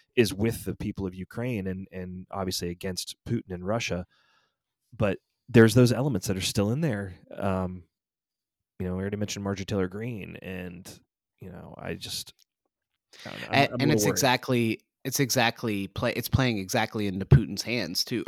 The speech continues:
Speaker 2: <laughs> It's what
Speaker 1: Yeah.
Speaker 2: he wants. Um, you know, I think that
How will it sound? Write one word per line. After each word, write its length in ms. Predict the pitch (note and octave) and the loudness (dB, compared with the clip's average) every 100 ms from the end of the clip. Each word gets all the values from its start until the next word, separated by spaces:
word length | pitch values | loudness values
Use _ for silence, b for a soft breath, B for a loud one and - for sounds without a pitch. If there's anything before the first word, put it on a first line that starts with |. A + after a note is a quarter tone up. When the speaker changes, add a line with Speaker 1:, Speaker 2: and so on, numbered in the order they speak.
| A#2 | -2
Speaker 2:
<laughs> 100 | - | -2
It's 220 | D3 - | -6 -2
what 100 | C#3+ | 0
Speaker 1:
Yeah. 60 | C3+ | 2
Speaker 2:
he 40 | A2+ | 2
wants. 460 | A2 C3 - - B B B - | 4 2 2 -6 B B B -2
Um, 320 | C3 G#2 G2+ B B B B B B - | 0 0 -4 B B B B B B 0
you 120 | E3+ | 4
know, 140 | C#3 | 6
I 140 | B2 B2+ | 6 4
think 240 | D#3 C#3 | 0 0
that 220 | B2+ - | 0 0